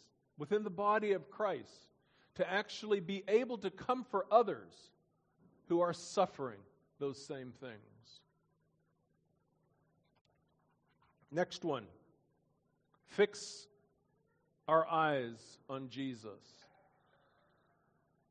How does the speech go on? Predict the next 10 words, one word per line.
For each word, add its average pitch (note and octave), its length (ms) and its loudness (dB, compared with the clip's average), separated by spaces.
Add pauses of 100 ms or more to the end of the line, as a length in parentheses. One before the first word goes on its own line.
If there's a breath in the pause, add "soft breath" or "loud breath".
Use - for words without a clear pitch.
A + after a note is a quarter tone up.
(560)
During G3+ 360 6
this F#3 180 4
suffering, C#3+ 720 2 (840)
don't E3+ 280 -2
take F#3+ 320 2
your E3 200 4
eyes B2 560 2 (1200)
on C3 340 -8 (100)
due C#3 180 4
north. A#2 320 -8